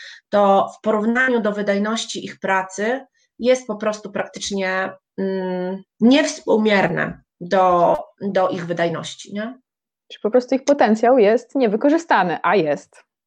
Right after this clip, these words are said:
Speaker 1: Potencjał jest niewykorzystany, natomiast musimy pamiętać o wydajności, która jest znacznie niższa, tak?
Speaker 2: Mhm.
Speaker 1: E, i nie mogą pracować bez asystenta. Czyli w większości muszą mieć nad sobą człowieka, który będzie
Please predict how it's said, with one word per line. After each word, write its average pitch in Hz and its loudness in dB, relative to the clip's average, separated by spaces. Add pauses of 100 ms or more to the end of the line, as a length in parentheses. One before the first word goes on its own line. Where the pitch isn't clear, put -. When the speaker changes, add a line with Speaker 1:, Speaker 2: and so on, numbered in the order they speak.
(460)
Speaker 1:
Potencjał 262 0
jest 240 0
niewykorzystany, 247 -2
natomiast 233 -2
musimy 247 -4
pamiętać 233 -2
o - -2
wydajności, 220 -2
która 226 -2
jest 220 -2
znacznie 226 -2
niższa, 180 -6
tak? 254 -4 (400)
Speaker 2:
Mhm. 233 -2
Speaker 1:
E, 202 2
i 233 2
nie 247 0
mogą 247 0
pracować 226 -2
bez 226 0
asystenta. 196 -4 (720)
Czyli 220 -4
w 208 -8
większości 240 0
muszą 233 -2
mieć 220 -4
nad 208 -6
sobą 220 -4
człowieka, 220 -2
który 226 -4
będzie 226 0